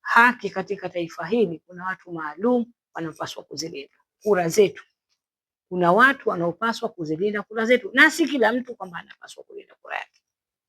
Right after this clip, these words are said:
Lakini ukiambiwa haki yako, mimi nadhani haki ya mtu, hakuna haki ya mtu ambayo itapotea. Haki yako ukiikosa hapa duniani, kwa kuipata unapajua wapi utakwenda kuipata haki yako.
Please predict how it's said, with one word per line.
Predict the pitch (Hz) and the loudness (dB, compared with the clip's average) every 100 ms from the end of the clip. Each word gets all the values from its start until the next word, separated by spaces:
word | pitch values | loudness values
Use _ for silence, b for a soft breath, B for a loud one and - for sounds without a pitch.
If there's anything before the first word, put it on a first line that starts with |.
| _ _ _ _ _ _ _ _ 196 | _ _ _ _ _ _ _ _ -4
Lakini | - 269 | 2 4
ukiambiwa | 254 247 240 254 254 | 6 6 6 6 4
haki | 220 - 240 | 4 0 2
yako, | 247 247 175 | 2 2 -4
mimi | 233 | -2
nadhani | 254 233 294 277 202 | -2 2 2 2 -2
haki | 233 - | -6 -4
ya | 226 | -6
mtu, | 233 196 | -4 -6
hakuna | 202 247 220 | -6 -4 -4
haki | 190 - | -4 -6
ya | 180 | -12
mtu | 175 | -6
ambayo | 160 165 156 | -4 -2 -4
itapotea. | 147 - 156 117 - _ _ _ _ _ _ _ _ | -6 -10 -2 -2 -2 _ _ _ _ _ _ _ _
Haki | - 214 - | 0 0 4
yako | 269 302 247 | 4 6 2
ukiikosa | 233 214 - 294 233 | 2 -2 0 0 2
hapa | 254 226 | 0 0
duniani, | 208 185 180 165 151 190 - _ _ _ _ | 0 2 4 4 2 -2 -6 _ _ _ _
kwa | 214 | 0
kuipata | 220 214 247 233 | 4 2 2 0
unapajua | 202 185 202 226 208 196 208 _ _ _ _ _ _ | 0 0 -2 2 4 2 -2 _ _ _ _ _ _
wapi | 214 262 262 226 | 4 4 4 -4
utakwenda | 208 233 214 196 | -8 -8 -8 -8
kuipata | 196 190 226 214 | -8 -8 -12 -12
haki | 170 - 214 | -18 -12 -6
yako. | 226 - 185 | -6 -6 -12